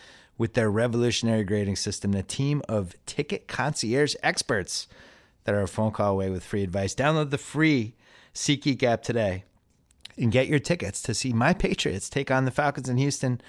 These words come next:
or check out their Super Bowl tracker on seatgeek dot com. By the way, Tate, right now,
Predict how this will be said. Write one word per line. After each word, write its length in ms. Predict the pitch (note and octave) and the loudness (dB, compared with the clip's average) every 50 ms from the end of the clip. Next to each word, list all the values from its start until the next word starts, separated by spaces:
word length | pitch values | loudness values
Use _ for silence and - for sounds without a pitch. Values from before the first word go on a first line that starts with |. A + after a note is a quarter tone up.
| - - - - - | -20 -20 -20 -10 -4
or 60 | B2+ A#2 | -2 0
check 240 | - D3+ D3 - | 2 2 2 4
out 140 | D3+ C#3+ B2+ | 4 2 4
their 120 | - B2+ A#2 | 2 2 2
Super 300 | - - D3 A#2+ C3+ A#2 | 2 0 -2 -2 -2 0
Bowl 160 | A#2+ A#2 A2 | 0 0 0
tracker 360 | - - A2+ A2 G#2 - A2 | 2 0 0 0 0 0 0
on 120 | A2 G#2+ | 0 0
seatgeek 480 | F#2 - - - B2+ G#2 - A#2+ G#2+ - | 0 0 -2 -2 -2 -2 -2 -4 -2 0
dot 180 | A#2 G#2+ G#2 - | 0 0 0 0
com. 300 | - G#2 G#2 G2 F#2+ - _ - - - _ _ _ _ _ _ _ _ _ _ _ - - | -2 -2 -2 -2 -4 -6 _ -16 -20 -20 _ _ _ _ _ _ _ _ _ _ _ -8 0
By 80 | - C3 | 2 4
the 80 | C#3+ | 4
way, 100 | C#3+ C3 | 4 4
Tate, 420 | A#2+ - - C#3 C#3+ C3 - - _ - | 2 2 2 2 2 2 0 -2 _ -2
right 180 | A2+ A#2+ C#3 C3 | 0 0 2 2
now, 360 | C#3 C3+ C3 A2+ G2 G#2+ | 2 2 2 2 0 -2